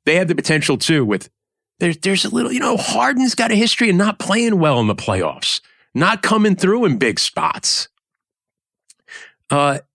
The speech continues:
and the rest of that team has been streaky. There's, there's just an implosion, uh, you know,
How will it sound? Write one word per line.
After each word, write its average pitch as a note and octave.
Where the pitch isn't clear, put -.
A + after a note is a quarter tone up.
and E3+
the E3+
rest A#3+
of C4
that G3+
team C4
has F#3
been E3
streaky. -
There's, G3+
there's F#3
just A#3+
an B3
implosion, F#3
uh, D#3+
you F3
know, E3+